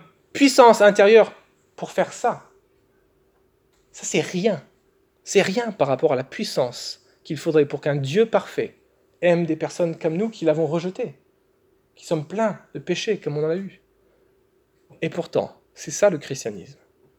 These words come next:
C'est ça le message que Jésus annonçait déjà ici dans Matthieu six. Il nous invite à l'appeler, à appeler Dieu, le Créateur pur et parfait, saint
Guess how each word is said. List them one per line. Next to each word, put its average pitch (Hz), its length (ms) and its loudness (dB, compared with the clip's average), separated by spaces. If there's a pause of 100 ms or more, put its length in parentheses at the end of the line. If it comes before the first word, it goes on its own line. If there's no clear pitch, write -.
(100)
C'est - 140 -6
ça 214 180 6
le 196 80 4
message 151 420 4
que 143 120 -8
Jésus 143 500 -6 (400)
annonçait 156 500 2
déjà 175 460 4
ici 160 280 -2
dans 147 100 2
Matthieu 147 300 -2
six. - 600 -16 (960)
Il 220 360 2 (300)
nous 156 200 2
invite 175 460 2 (280)
à 156 120 2
l'appeler, 151 640 2 (1160)
à 151 140 2
appeler 147 200 2
Dieu, 190 500 4 (500)
le 139 180 -4
Créateur 175 680 -2
pur 214 260 -4
et 175 80 -2
parfait, 113 540 -8 (340)
saint 185 480 -4